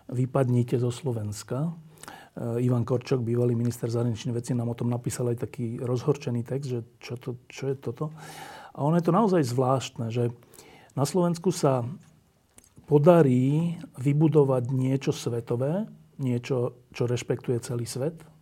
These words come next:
Globsec je jedna z troch najdôležitejších bezpečnostných konferencií na svete.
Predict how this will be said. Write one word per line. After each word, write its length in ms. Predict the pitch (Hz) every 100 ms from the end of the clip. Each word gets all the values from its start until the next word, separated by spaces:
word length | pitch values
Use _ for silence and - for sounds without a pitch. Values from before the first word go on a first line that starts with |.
| -
Globsec 400 | 131 123 - 120
je 240 | 123 120
jedna 220 | 123 127
z 100 | -
troch 380 | - 143 139 -
najdôležitejších 880 | 165 131 127 127 123 123 123 127 -
bezpečnostných 720 | 147 123 - 123 131 - 123
konferencií 560 | 135 123 135 123 120 131
na 160 | 143
svete. 480 | - 120 110 123 185